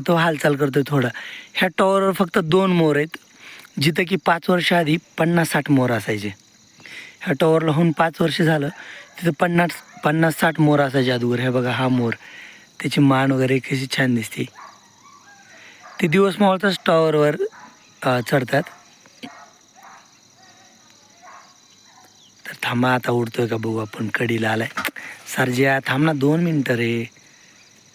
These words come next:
थांब, नाही, तो मोर तिथं बसायलाच गेलाय.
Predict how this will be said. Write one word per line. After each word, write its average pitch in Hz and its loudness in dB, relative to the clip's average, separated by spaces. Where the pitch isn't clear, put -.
थांब, 113 -2
नाही, 120 0
तो 135 0
मोर 151 4
तिथं 160 0
बसायलाच 156 0
गेलाय. 123 -2